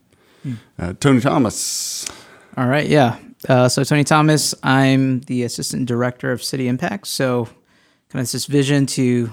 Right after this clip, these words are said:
Speaker 1: live as a church in our cities, I'm kinda helping to bring that, bring that vision about, hopefully, uh, in our church. And so that's kinda my role. So I'm actually preaching this Sunday, so getting ready for that. Um,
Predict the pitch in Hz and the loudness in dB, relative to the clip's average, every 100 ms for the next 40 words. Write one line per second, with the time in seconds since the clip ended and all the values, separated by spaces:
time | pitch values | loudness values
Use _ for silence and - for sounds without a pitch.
0 | - _ 147 135 123 123 - 135 - 123 | -10 _ -6 -4 -4 -8 -6 -6 -4 -6
1 | - 131 117 117 117 123 117 120 - 117 | -4 -4 -4 -4 -4 -4 -2 -4 -2 -4
2 | - 120 113 - _ - - _ _ - | -2 -2 -2 -6 _ -20 -20 _ _ -6
3 | - 135 131 131 135 147 135 139 139 135 | 0 2 4 4 2 0 0 2 4 2
4 | - 131 139 131 127 131 151 143 139 151 | 0 2 2 2 2 2 2 -4 -4 -2
5 | 156 156 139 131 127 127 127 127 - 147 | -2 -2 -4 0 0 0 0 -2 0 -2
6 | 143 131 - 123 117 113 127 - 131 120 | 0 -2 0 0 0 -2 -6 -6 -4 0
7 | 120 117 120 117 120 113 _ - - 147 | 0 0 0 0 -2 -6 _ -8 0 2
8 | 185 185 156 175 175 151 160 - 151 139 | 2 0 0 0 0 0 0 0 2 2
9 | 160 - 139 127 123 _ 147 139 135 131 | 0 0 -2 -2 -4 _ -4 0 0 0
10 | - 123 127 135 - _ - - - _ | -2 0 0 0 -4 _ -20 -20 -20 _
11 | _ - 123 127 127 127 123 | _ -2 0 2 2 2 0